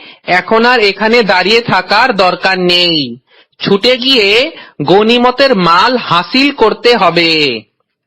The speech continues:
শেষ পর্যন্ত অধিকাংশ তীরন্দাজি স্থান ছেড়ে চলে যায়। মুশরিকরা সেই পথেই অতর্কিতে হামলা চালায়। অপরদিকে রসুলের নিহত হওয়ার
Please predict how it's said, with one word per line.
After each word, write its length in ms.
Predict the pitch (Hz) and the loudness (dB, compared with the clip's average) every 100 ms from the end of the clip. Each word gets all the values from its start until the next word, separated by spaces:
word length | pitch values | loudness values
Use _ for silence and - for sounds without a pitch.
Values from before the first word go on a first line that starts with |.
| _ _ _ - - | _ _ _ -12 -2
শেষ 240 | 240 240 - | 0 0 -2
পর্যন্ত 480 | 277 262 294 294 240 208 233 214 | -2 0 -2 -2 0 2 2 2
অধিকাংশ 500 | 220 233 254 247 240 | 2 0 0 -2 0
তীরন্দাজি 1160 | 269 254 220 208 202 196 190 180 214 185 240 330 - - - - | -2 0 0 0 0 0 -2 0 0 0 -2 -4 -10 -20 -12 -8
স্থান 480 | 208 - 233 226 233 | -8 -6 -2 -2 -2
ছেড়ে 380 | - 208 233 - | -2 0 0 0
চলে 320 | 240 214 208 180 | 0 2 2 0
যায়। 640 | 180 175 175 160 139 123 _ - - _ - | 0 0 0 -2 -4 -8 _ -20 -20 _ -2
মুশরিকরা 580 | 208 220 277 277 294 285 | 0 0 -2 -2 0 -2
সেই 300 | 285 240 240 | 0 0 0
পথেই 440 | 233 226 247 262 | 0 0 0 0
অতর্কিতে 800 | 277 208 214 226 220 220 226 254 | 0 -2 2 2 2 -2 -2 0
হামলা 460 | 226 190 196 196 196 - | 0 0 0 0 0 0
চালায়। 600 | 196 175 165 160 202 311 - - - - - | -2 0 0 0 0 -2 -8 -20 -20 -20 -4
অপরদিকে 680 | 180 202 233 233 214 247 262 | 0 2 4 2 2 0 2
রসুলের 500 | 240 226 254 247 254 | 2 2 2 2 2
নিহত 400 | 247 240 240 240 | 2 2 2 2
হওয়ার 600 | 262 220 214 208 208 220 | 0 2 2 2 2 2